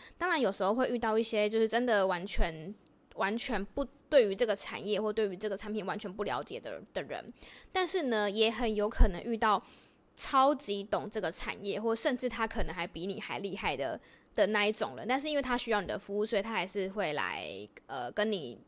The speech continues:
就他还是会需要你的产品嘛，他还是会有可能需要跟你购买你的东西，但是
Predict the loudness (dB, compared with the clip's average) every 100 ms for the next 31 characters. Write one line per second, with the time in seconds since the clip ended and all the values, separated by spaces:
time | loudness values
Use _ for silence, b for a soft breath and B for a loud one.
0 | _ 0 2 0 2 2 4 2 0 0
1 | 0 -4 -8 -8 -4 -4 -4 -6 -4 -4
2 | -4 -2 -2 -2 -8 -8 -6 -4 -4 -6
3 | -6 -6 -6 -6 -12 -12 -12 -12 -8 -8
4 | -6 -4 -2 -2